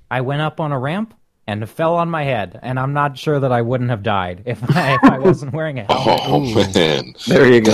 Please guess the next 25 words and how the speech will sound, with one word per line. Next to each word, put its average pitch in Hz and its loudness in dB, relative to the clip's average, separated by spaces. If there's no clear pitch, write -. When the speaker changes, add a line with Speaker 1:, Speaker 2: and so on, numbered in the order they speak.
Speaker 1:
But - 0
I, 120 2
but 165 0
I 170 -2
was 180 -4
Speaker 2:
<laughs> 202 -10
Speaker 1:
fine. 233 -10
I 131 -8
was 147 -8
fine. 160 -6
I 101 -2
remember, 113 -6
I 110 -8
think 127 -8
my 104 -6
dad 107 -8
was 95 -10
watching 95 -10
me 92 -10
one 101 -4
notable 104 -6
time 101 -10
in 98 -12
which 113 -10
I 110 -6